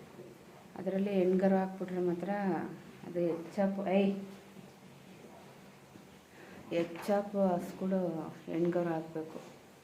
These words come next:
ಒಳ್ಳೆ ಚೆನ್ನಾಗಿರುತ್ತೆ. ನಮ್ಮ ಮನೇಲಿ ಸುಮಾರು ಒಂದು ಮೂರು ವರ್ಷದ ಮೇಲಾಯ್ತು. ನಾವು ಫಸ್ಟ್ ನಮ್ಮ ಅಪ್ಪ ಇರುವಾಗ ಸಾಕ್ತಾಯಿದ್ವಿ,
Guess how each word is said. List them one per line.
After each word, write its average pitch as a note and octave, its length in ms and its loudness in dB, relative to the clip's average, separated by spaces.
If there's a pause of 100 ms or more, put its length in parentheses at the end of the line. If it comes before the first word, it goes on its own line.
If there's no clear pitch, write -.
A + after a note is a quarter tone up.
(120)
ಒಳ್ಳೆ D#3+ 300 -2 (1300)
ಚೆನ್ನಾಗಿರುತ್ತೆ. E3 560 -2
ನಮ್ಮ E3 180 0
ಮನೇಲಿ F3 320 0 (480)
ಸುಮಾರು E3+ 360 0
ಒಂದು E3 180 0 (420)
ಮೂರು E3+ 240 0
ವರ್ಷದ E3+ 240 -6 (100)
ಮೇಲಾಯ್ತು. E3 420 -4 (140)
ನಾವು E3 160 -4 (960)
ಫಸ್ಟ್ - 380 -10
ನಮ್ಮ F3 180 0
ಅಪ್ಪ F3 140 -6 (100)
ಇರುವಾಗ F3 300 0 (720)
ಸಾಕ್ತಾಯಿದ್ವಿ, E3 600 -6